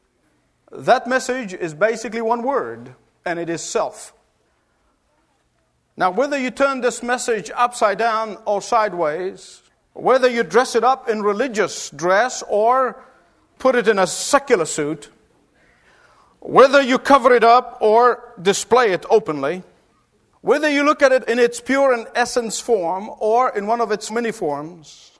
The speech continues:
the goddess of self is at the core of all rebellion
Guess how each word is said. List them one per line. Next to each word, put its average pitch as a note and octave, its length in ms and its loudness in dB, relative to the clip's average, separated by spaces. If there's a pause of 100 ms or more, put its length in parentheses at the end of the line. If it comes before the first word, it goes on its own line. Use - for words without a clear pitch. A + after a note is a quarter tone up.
(720)
the E3+ 220 2
goddess B3+ 520 2
of C#4 140 -2
self G3+ 640 0
is G#3 160 0
at F#3+ 220 -2
the F3 120 -2
core C4+ 680 0 (140)
of E3 180 0
all A#3+ 320 4
rebellion F#3+ 640 -2